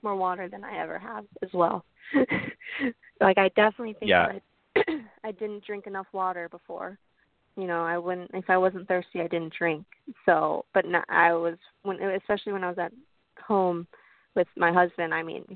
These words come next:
Speaker 1: he likes, he doesn't like drinking tap water, so we, he buys water bottles. And
Speaker 2: Right.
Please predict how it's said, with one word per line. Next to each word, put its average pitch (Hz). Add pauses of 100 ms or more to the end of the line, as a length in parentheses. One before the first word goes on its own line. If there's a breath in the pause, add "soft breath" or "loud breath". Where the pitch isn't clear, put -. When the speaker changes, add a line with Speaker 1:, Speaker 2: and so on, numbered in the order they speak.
Speaker 1:
he 185
likes, 170 (760)
he 208
doesn't 202
like 185
drinking 175
tap 165
water, -
so 160
we, 160
he 175
buys 170 (260)
water 170
bottles. - (540 soft breath)
And 170 (300)
Speaker 2:
Right. 165